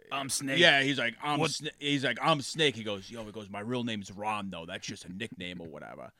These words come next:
Speaker 2: And then I found out, like, years later that the guy had, like, three different, like, Social Security, no, just, like,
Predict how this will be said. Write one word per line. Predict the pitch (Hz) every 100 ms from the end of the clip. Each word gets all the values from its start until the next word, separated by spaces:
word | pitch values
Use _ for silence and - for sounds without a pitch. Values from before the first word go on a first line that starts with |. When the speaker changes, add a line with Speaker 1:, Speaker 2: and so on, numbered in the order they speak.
| _ - _ -
Speaker 2:
And | 123
then | 120
I | 214
found | 139 120 113
out, | 110
like, | 95 92
years | 107 107 104
later | 113 107 101
that | 85
the |
guy | 92 95
had, | 92 92
like, | 78 -
three | - 123 123
different, | 113 - 104
like, | 82 -
Social | - 123 -
Security, | 95 - - 160 156 151
no, | 147 147
just, | 143 165 -
like, | 120 104